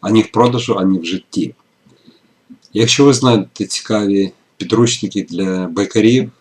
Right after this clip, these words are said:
надішліть мені посилання. Я буду вам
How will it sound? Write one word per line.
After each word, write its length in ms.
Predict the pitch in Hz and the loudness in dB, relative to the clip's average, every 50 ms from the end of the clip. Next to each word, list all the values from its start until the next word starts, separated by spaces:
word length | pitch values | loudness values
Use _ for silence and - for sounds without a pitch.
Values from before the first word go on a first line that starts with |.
| _ _ _ _ _ _ _ _ _ _ _ | _ _ _ _ _ _ _ _ _ _ _
надішліть 720 | 98 107 110 117 123 - - 165 151 123 - - - - _ _ _ _ _ | -2 -2 0 0 -2 -4 0 0 0 0 0 -6 -16 -20 _ _ _ _ _
мені 200 | - 92 92 90 | -6 -4 -4 -4
посилання. 600 | 90 - 90 - - 95 95 87 80 69 - - _ _ _ _ _ _ _ _ _ _ _ _ - | -4 -6 -6 -6 -6 -6 -6 -6 -8 -10 -14 -18 _ _ _ _ _ _ _ _ _ _ _ _ -4
Я 100 | 110 107 | -2 -2
буду 220 | 104 104 101 107 | 0 0 0 0
вам 260 | 104 98 95 85 - | 0 0 -2 -4 -6